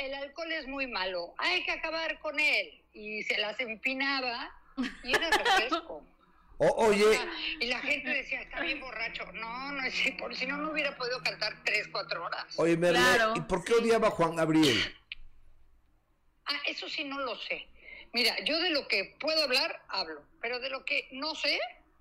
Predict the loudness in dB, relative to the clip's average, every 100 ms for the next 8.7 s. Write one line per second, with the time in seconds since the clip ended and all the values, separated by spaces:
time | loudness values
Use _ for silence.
0 | _ _ _ -10 -6 -4 -4 -6 -6 -6
1 | -4 -4 -6 -6 -8 -10 -10 -8 -6 -8
2 | -10 -14 -12 -8 -8 -6 -8 -8 -12 -8
3 | -6 -2 0 2 2 0 2 0 0 -6
4 | -6 -8 -10 -14 -14 -14 -8 -4 -2 -2
5 | -2 -6 -6 -4 -4 -4 -6 -6 -8 -10
6 | -6 -4 -2 -2 -4 -6 -6 -6 -4 -6
7 | -8 -8 -4 -4 -4 -4 -8 -10 -6 -4
8 | -4 -6 -4 -2 -2 -2 -6